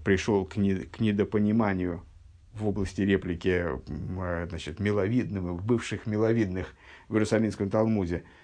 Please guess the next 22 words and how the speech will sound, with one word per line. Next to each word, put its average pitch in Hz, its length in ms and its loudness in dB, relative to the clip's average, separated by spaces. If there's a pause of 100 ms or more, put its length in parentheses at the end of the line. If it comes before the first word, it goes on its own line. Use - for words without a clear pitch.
(240)
э, 95 300 0
там 117 420 4 (200)
под 127 220 8
родовитостью 110 960 2
и - 100 -10
подразумевается 107 840 2
нечто 110 400 2
противопоставленное 120 1080 4
другим, 107 520 0 (800)
э, - 160 -8
достоинствам, 98 760 0
другим 98 380 -2
добрым 95 280 0
качествам, - 500 -4 (1700)
то 127 140 8
в 117 40 2
Иерусалимском 151 600 2
Талмуде 131 600 4 (520)
родовитость 120 880 2 (180)
и 90 120 -8
там - 200 -10
семья 117 540 2